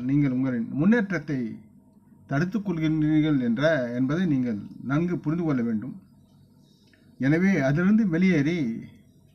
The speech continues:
நல்லதை செய்யும் வகையில் அல்லது நல்லதே நடக்கும் என்ற நேர்மறையான எண்ணங்களை மனதில் வளர்க்க வேண்டிய நேரமாக இந்த வாரம் இருக்கிறது.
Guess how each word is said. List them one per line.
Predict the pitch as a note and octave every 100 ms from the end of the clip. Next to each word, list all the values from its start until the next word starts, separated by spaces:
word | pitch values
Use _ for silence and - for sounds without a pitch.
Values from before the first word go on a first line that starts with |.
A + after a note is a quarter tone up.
| _ _ _ -
நல்லதை | B2+ D#3 A3+ C#4+ A3+
செய்யும் | G3 F3+ D#3+
வகையில் | B2 D#3 E3+ C#3 G#2+ - - -
அல்லது | C3+ D3+ C#3 C#3 C3+ - - - - -
நல்லதே | B2 D#3+ G3 A#3 A#3+ A#3
நடக்கும் | E3+ F#3+ - G3
என்ற | D#3+ D3
நேர்மறையான | C3+ F#3 G3 F#3+ F#3 F3+
எண்ணங்களை | C#3+ D3+ E3+ D#3 C3+
மனதில் | B2+ D3 F3+ D#3+ A#2 A2+
வளர்க்க | C3 F3 F3
வேண்டிய | D#3+ C#3+ C3+ A#2 G#2+ - _ _ -
நேரமாக | D3+ F#3 D#3+ C3+ F3 E3
இந்த | B2+ C3
வாரம் | C#3 E3+ D3
இருக்கிறது. | C3 A2+ A#2 B2+